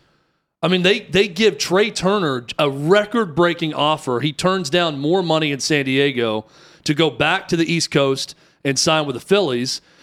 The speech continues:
And now it's just, the reports are, "Well, we'll move on to Xander Bogaerts." I mean, they're just going one down the list and saying, "Here is a bag of cash,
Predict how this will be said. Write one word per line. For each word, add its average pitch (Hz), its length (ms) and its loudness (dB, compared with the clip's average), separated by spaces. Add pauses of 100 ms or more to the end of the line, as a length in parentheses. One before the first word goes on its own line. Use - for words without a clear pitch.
(160)
And 151 160 0
now 220 260 2
it's - 140 -2
just, 175 420 0
the 156 80 2
reports 190 400 2
are, 180 220 0 (260)
"Well, 247 240 2
we'll 214 100 4
move 226 200 0
on 233 140 2
to 196 60 0
Xander 220 320 0
Bogaerts." 185 600 0 (640)
I 226 80 4
mean, 220 100 0
they're 277 140 0
just 294 180 -2
going 233 300 0
one 240 320 0
down 233 240 0
the 208 80 2
list 220 340 2
and 185 120 -6
saying, 190 340 0
"Here 254 280 -2
is 214 320 2
a 156 220 0
bag 185 460 0
of 202 100 -8
cash, 131 580 -2